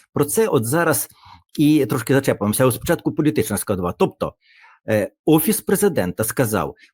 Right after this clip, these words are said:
«Портнов нам друг, Порошенко нам ворог». Портнов друг, ми від нього залежимо, і проти Портнова не збирали підписи. Зібрали на сайті Кабміну, там простіше було з реєстрацією, автоматичніше. Е, Шмигаль відмовляється.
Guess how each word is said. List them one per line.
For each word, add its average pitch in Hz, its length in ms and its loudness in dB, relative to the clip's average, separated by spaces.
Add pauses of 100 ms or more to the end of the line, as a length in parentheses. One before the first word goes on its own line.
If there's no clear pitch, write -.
«Портнов 139 500 2
нам 107 280 4
друг, 190 360 2
Порошенко 113 560 -2
нам 165 200 -2
ворог». - 400 -10 (480)
Портнов 123 540 2
друг, 135 300 0
ми 101 120 2
від 98 160 -2
нього 120 180 0
залежимо, 110 500 0
і 123 100 -4
проти 113 240 -2
Портнова 135 480 -2
не 104 180 2
збирали 107 440 -2
підписи. - 480 -12 (320)
Зібрали 185 560 4
на 147 140 2
сайті 196 440 0
Кабміну, 123 460 2
там 147 160 -2
простіше 110 440 -2
було 85 200 -2
з - 60 -4
реєстрацією, 123 600 2
автоматичніше. 160 800 -2 (840)
Е, 123 220 6
Шмигаль 180 420 4
відмовляється. 104 840 0